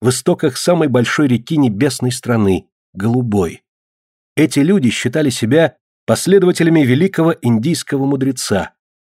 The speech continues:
учившего всегда идти срединным путём между двумя крайностями,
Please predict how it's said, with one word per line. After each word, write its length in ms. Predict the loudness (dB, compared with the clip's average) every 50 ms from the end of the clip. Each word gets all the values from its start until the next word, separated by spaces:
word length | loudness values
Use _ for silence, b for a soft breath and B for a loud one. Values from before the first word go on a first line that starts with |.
| _ _
учившего 580 | -4 -4 -4 0 0 0 0 2 0 0 0 0
всегда 440 | 0 -2 -4 -4 -2 2 2 2 2
идти 520 | 0 -2 -4 -4 0 0 0 0 -2 -4 -10
срединным 640 | -8 -2 0 0 0 0 0 0 2 2 0 0 -2
путём 480 | -2 -4 -4 0 0 2 2 4 2
между 300 | 2 2 0 0 -2 -2
двумя 300 | 0 0 0 0 0 0
крайностями, 800 | -2 -2 -2 0 0 0 0 -2 -6 -10 -12 -10 -12 -12 -14 -16